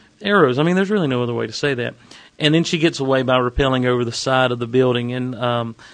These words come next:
you know, much to the chagrin and amazement of Ollie and Chloe there on the roof of the Daily Planet.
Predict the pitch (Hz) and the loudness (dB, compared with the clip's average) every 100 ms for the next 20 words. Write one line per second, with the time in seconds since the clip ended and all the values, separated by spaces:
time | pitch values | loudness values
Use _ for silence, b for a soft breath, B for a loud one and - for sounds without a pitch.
0 | B B 147 139 127 127 139 147 143 - | B B -2 0 0 0 2 2 0 -2
1 | 139 135 - 120 131 151 151 151 151 165 | -2 0 -2 -4 0 4 4 2 2 2
2 | 151 131 135 151 180 185 127 123 120 127 | 2 0 0 2 2 0 -2 -6 -4 -6
3 | 123 127 131 131 123 - B B B 147 | 0 4 4 2 -2 -8 B B B -4
4 | 120 - 165 175 139 120 - b b 135 | -4 -2 2 4 4 0 -8 b b -2
5 | 135 127 120 127 120 117 120 120 117 127 | 0 0 0 -2 -2 -4 -2 -2 -4 -6
6 | 123 120 | -6 -6